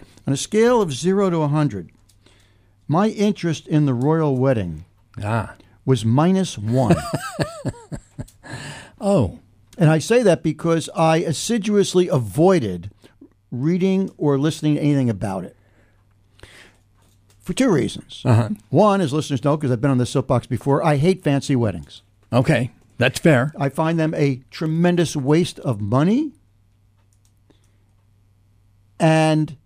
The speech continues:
Speaker 1: at best, um, a need to show off that I find distasteful.
Speaker 2: Well, by any stretch, this was a fancy wedding.
Speaker 1: Yeah. That's number one. Number two, it's the twenty-first century, last time I looked at the calendar.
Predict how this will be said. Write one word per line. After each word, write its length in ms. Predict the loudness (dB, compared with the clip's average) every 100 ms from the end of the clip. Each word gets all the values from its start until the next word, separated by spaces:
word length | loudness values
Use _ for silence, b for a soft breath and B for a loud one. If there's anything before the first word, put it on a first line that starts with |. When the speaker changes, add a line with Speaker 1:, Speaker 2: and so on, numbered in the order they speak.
| _ _ _ _ _ -2
Speaker 1:
at 240 | -2 -2 -10 _
best, 640 | 2 2 2 -4 -14 -20 _ _ _ _ _ _ _ _ _
um, 500 | 2 4 4 0 -4 _ 0
a 80 |
need 300 | 2 2 0 -2
to 80 |
show 340 | -6 2 2 4 2
off 420 | 0 -4 -12 -20 _ _ _
that 180 | -2 0
I 160 | 0
find 600 | 0 0 2 2 0 -2 -8
distasteful. 560 | -6 -6 -8 -12 -20 -20 _ -6
Speaker 2:
Well, 200 | -4 -4 0
by 140 | 4
any 140 | 4 2
stretch, 360 | 2 0 2
this 160 | 0 2
was 120 | 2
a 40 |
fancy 360 | 4 4 4 4
wedding. 320 | 2 2 -4 -14
Speaker 1:
Yeah. 80 | -20 _ _ _ b b b b b b -2
That's 180 | 0 2
number 180 | 2
one. 180 | 4 4
Number 200 | 2 0
two, 400 | -2 0 0 -2 -12 _ _ -6
it's 120 | -6
the 80 | -6
twenty-first 580 | -2 0 0 -2 -2
century, 360 | -2 -2 -2 -4
last 240 | -2 -2
time 180 | 0 0
I 60 | 0
looked 200 | -2 -4
at 80 | -6
the 80 |
calendar. 520 | 0 2 2 0 -4